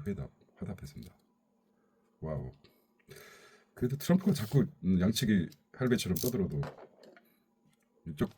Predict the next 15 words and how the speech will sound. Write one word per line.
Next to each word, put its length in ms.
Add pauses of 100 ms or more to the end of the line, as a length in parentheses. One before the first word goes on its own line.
(300)
뭐 180
신뢰성은 480
떨어져도 400 (1700)
리쇼링 420
정책이 560
조금이라도 440
성과가 340
있잖아요. 360
의외로 220
그걸 180
하면서 300
말이죠. 420
예. 60 (440)
상대를. 480 (1300)
아. 640